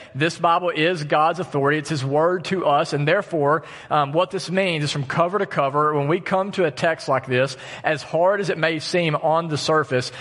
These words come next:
uh, we wanna be a people who don't just kinda push the text away, but we deal with it, we wrestle with it, we probe it, we question it,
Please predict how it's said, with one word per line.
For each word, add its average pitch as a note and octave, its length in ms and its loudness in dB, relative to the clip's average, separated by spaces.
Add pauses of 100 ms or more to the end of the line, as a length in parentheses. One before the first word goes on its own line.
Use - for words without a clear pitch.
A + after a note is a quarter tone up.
(160)
uh, C#3 140 4
we D#3+ 140 0
wanna G#3+ 260 2
be F#3+ 140 2
a D#3+ 80 0
people C#3+ 580 0 (280)
who D#3+ 260 2
don't E3+ 320 0
just F3+ 160 -2
kinda F3 180 2
push F#3 320 -2
the F3 80 -4
text F3 320 -2
away, E3+ 220 2
but D#3 120 -6
we E3 120 0
deal F3 240 0
with C3+ 240 -4
it, - 80 0
we C#3 100 2
wrestle D#3 400 0
with A#2 180 -2
it, D3 60 -4
we C3+ 120 0
probe F3 360 0
it, C3 140 0
we D3+ 100 0
question D3 580 -2
it, C#3 160 0